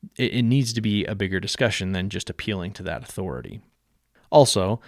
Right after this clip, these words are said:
this is why dissent, it needs to be permitted. Uh, authorities can be wrong. Authority figures, experts,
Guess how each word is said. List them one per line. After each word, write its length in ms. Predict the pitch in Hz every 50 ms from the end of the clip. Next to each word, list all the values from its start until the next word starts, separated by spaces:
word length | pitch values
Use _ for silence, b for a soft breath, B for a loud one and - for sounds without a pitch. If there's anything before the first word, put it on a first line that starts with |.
| B B B B B B B
this 220 | - 113 107 -
is 140 | 104 - -
why 500 | 95 95 92 92 92 90 95 98 - - _ _ _ _ _ _ _ _ _ _ -
dissent, 680 | 117 - - - - - 98 87 92 101 - - - - _ - - -
it 100 | - 113
needs 360 | 104 120 127 120 113 - -
to 100 | - 101
be 140 | 101 101 95
permitted. 680 | - - - 98 101 117 117 98 - 90 113 131 b b b b b b b b b b _
Uh, 300 | - 117 107 104 101 -
authorities 480 | - 120 117 - 147 147 151 170 170 -
can 140 | - 165 160
be 100 | 160 147
wrong. 440 | 120 - - 220 - - - - - - _ _ _ _ _ _
Authority 680 | - 135 - - 127 117 117 120 127 135 127 139 - - _ -
figures, 540 | - 117 107 107 101 113 120 - 135 135 -
experts, 480 | - 104 - - - 110 113 131 -